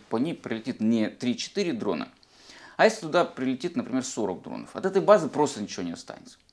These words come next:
То же самое касается аэродромов, то же самое касается, э, тех же, э, электростанций России. И всё это именно благодаря тому, что будут вот эти дроны, отвлекающие, э, П В О. Они же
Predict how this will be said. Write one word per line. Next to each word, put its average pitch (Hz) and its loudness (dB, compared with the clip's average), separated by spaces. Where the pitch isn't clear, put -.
То 294 8
же 277 4
самое 156 4
касается 107 0
аэродромов, 143 2
то - 2
же - 0
самое 110 4
касается, - -8
э, 65 -14
тех 98 -2
же, 85 -6
э, - -10
электростанций 190 0
России. 139 -2
И 120 -2
всё 180 4
это 190 0
именно 151 0
благодаря 120 0
тому, 170 -6
что 117 -2
будут 120 -8
вот 104 -8
эти 113 -4
дроны, 131 -2
отвлекающие, 104 -2
э, - -16
П 101 -2
В 87 -4
О. - -10
Они 127 4
же 151 0